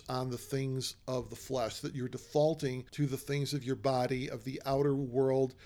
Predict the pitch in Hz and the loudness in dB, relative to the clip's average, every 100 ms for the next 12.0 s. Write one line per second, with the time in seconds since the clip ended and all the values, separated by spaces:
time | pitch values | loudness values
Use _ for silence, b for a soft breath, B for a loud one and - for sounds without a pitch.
0 | B B - 127 127 139 143 147 143 147 | B B -6 -2 2 4 6 4 4 0
1 | 143 131 - 131 110 139 127 120 - 135 | 0 -4 -4 -4 0 -2 -2 -6 -4 -2
2 | 139 - 127 131 127 120 - 139 127 127 | -2 -2 -2 0 -2 -4 -8 -6 -4 -4
3 | 120 120 123 120 143 135 - 131 127 - | -6 -4 -4 -4 -8 -6 -2 0 0 0
4 | 139 123 120 113 110 123 123 131 - - | 0 0 -2 -4 -4 -6 -6 -2 -2 -2
5 | - 117 123 - 170 156 135 120 - 135 | -8 -8 -8 -4 -2 0 -2 -2 -2 -2
6 | 131 110 - B B B - 160 151 143 | -2 -4 -12 B B B -4 -2 0 -2
7 | - 156 175 156 147 143 143 - 123 - | -2 -2 -2 -2 -4 0 -2 -2 -4 0
8 | 139 135 107 - - 139 135 131 139 - | 0 0 -2 -6 -4 0 2 2 0 -2
9 | 120 - 160 135 117 117 127 123 117 120 | -4 -2 0 0 0 0 0 0 -2 -2
10 | 120 123 - - 135 117 120 135 B B | -2 -2 -6 -4 -4 -4 -6 -10 B B
11 | - 175 170 131 120 120 135 120 120 | -2 0 0 -4 -4 -4 -2 -2 -2